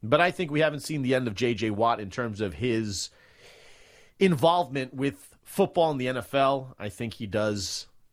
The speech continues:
do some broadcasting. I think he'll probably be pretty good at it, to be honest with you. But it was kinda surprising. You know, I opened Twitter today, and I see the picture of him with his young son, Koa, and his wife, and, uh, saying, you know, "My son's first N F L game, it's my last home game." And I thought to myself, "My goodness."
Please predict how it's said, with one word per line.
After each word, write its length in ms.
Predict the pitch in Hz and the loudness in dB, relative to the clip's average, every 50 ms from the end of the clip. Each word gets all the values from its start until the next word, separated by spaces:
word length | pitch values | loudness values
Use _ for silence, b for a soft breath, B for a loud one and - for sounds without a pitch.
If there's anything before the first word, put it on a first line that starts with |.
| - | -8
do 160 | 87 113 127 120 | -4 -4 -2 -2
some 200 | - - 117 92 | -2 -4 -2 0
broadcasting. 840 | 113 120 127 131 - - 156 151 151 147 - - 180 185 202 185 - _ _ _ _ _ _ _ - | 2 2 2 2 0 0 0 0 0 -2 -4 -6 -6 -6 -8 -10 -16 _ _ _ _ _ _ _ -12
I 80 | 104 | -12
think 280 | 101 - - 135 127 - | -12 -10 -10 -12 -8 -4
he'll 120 | 143 139 | -4 -4
probably 280 | 107 - - 131 139 170 | -4 -2 -2 -2 -2 -2
be 100 | 180 190 | -4 -4
pretty 180 | - 214 208 175 | -4 -4 -4 0
good 200 | 123 143 160 233 | 0 0 2 2
at 160 | 190 120 87 | 0 -2 -2
it, 80 | - - | -6 -8
to 60 | 95 | -8
be 120 | 87 95 | -6 -4
honest 260 | 92 90 85 85 - - | -4 -4 -4 -4 -6 -8
with 140 | 80 - | -8 -10
you. 180 | 80 64 - - - - - _ _ _ _ _ _ _ _ _ _ - - - _ _ _ _ _ - | -10 -12 -12 -14 -18 -20 -20 _ _ _ _ _ _ _ _ _ _ -20 -20 -20 _ _ _ _ _ 2
But 100 | 117 135 | 4 4
it 40 | |
was 100 | 151 147 | 4 4
kinda 220 | - 240 294 - - | 2 0 0 0 -2
surprising. 440 | - 127 156 208 262 240 165 147 131 | 0 2 2 2 2 2 0 -2 -2
You 60 | 131 | 0
know, 80 | 147 | 0
I 100 | 143 143 | 2 4
opened 300 | 156 190 185 - 151 131 | 2 2 2 -2 -6 -8
Twitter 280 | - - 180 262 220 131 | -6 -2 -2 -2 -2 -2
today, 360 | 95 - 113 101 98 110 151 | -4 -4 -4 -2 -2 -2 -2
and 100 | 175 160 | -2 -2
I 80 | 143 135 | -2 -2
see 200 | - - 156 156 | -2 -4 -4 -4
the 100 | 139 113 | -6 -4
picture 320 | - 160 151 - - 147 | -4 -6 -6 -4 -4 -4
of 80 | 113 87 | -2 -2
him 200 | 107 127 139 139 | -2 -2 0 0
with 120 | 131 110 | 0 0
his 280 | 113 107 104 92 - 101 | 0 -2 -2 -4 -4 -2
young 200 | 113 123 139 131 | -2 -2 -2 -2
son, 240 | - - 131 120 110 | -2 -4 -4 -4 -2
Koa, 260 | - 131 131 135 135 | 0 0 2 2 2
and 80 | 131 120 | 0 0
his 140 | 104 82 85 | -2 -4 -2
wife, 400 | 87 92 104 143 165 170 - 117 | -2 0 0 0 -2 -4 -4 -4
and, 220 | 104 98 92 90 | -4 -2 -2 -2
uh, 180 | 98 98 95 b b b b b b b b b b b b | 0 0 -2 b b b b b b b b b b b b
saying, 320 | - - 113 107 110 110 110 | -8 -4 -2 -2 0 0 -2
you 80 | 113 | -2
know, 220 | 107 95 101 110 113 | 0 0 0 0 0
"My 260 | 113 113 95 107 110 | -2 -4 -4 -4 -4
son's 400 | - - - 127 120 123 120 107 | -2 0 0 0 0 0 -2 -6
first 380 | - - - - 123 120 - - | -10 -6 -2 -2 -2 -2 0 0
N 120 | 123 120 | 0 0
F 120 | 123 - 135 | 0 2 2
L 160 | 127 120 120 | 2 2 2
game, 420 | 98 107 101 107 123 160 175 165 | 0 -4 -4 -4 -4 -4 -4 -6
it's 180 | 131 - - - | -8 -8 -6 -4
my 180 | 101 101 101 | -2 -2 -2
last 460 | 98 92 101 104 110 123 123 - - - | -2 -2 0 0 0 0 -2 -4 -8 -2
home 320 | - 131 165 208 220 170 | 0 0 0 0 0 -2
game." 400 | - 104 85 71 71 87 113 123 | -4 -4 -4 -4 -4 -4 -4 -2
And 80 | 113 110 | 0 -2
I 40 | 110 | 0
thought 200 | - 135 135 - | 2 0 0 2
to 40 | 139 | 0
myself, 280 | 127 - 147 127 120 | -2 0 0 0 2
"My 120 | 113 107 98 | 0 -2 0
goodness." 540 | 101 127 - - - - - - - - | 0 0 0 -2 -4 -8 -8 -10 -12 -12